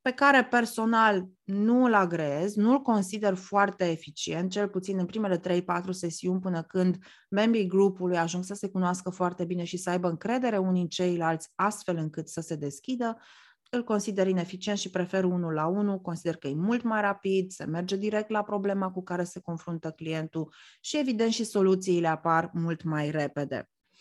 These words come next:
Un, uh, o ultimă diferență, și nu spun că astea ar fi toate diferențe între cele două concepte, dar o diferență majoră pe care eu am sesizat-o,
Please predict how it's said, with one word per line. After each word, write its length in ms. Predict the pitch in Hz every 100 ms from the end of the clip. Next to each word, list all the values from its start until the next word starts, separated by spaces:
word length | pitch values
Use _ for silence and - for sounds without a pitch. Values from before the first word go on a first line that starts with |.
| - - - - - _
Un, 300 | - 254 262
uh, 220 | 262 247 240
o 60 |
ultimă 380 | 240 339 370 311
diferență, 600 | 233 220 208 202 226 247
și 200 | 233 -
nu 360 | 233 240 240 226
spun 220 | - 220
că 100 | 208
astea 200 | 202 202
ar 60 | 190
fi 120 | 196
toate 280 | 196 208 208
diferențe 520 | 185 180 185 190 180
între 240 | 165 165
cele 260 | 165 185 180
două 360 | 170 190 196
concepte, 720 | 185 156 165 - 226 214 - 160
dar 260 | 185 247
o 100 | 285
diferență 640 | 226 214 - 202 240 269 285
majoră 760 | 233 196 180 - 202 214 180
pe 140 | - 165
care 240 | 175 175
eu 100 | 185
am 80 | 233
sesizat-o, 1000 | - 262 - 185 214 220 - 220 214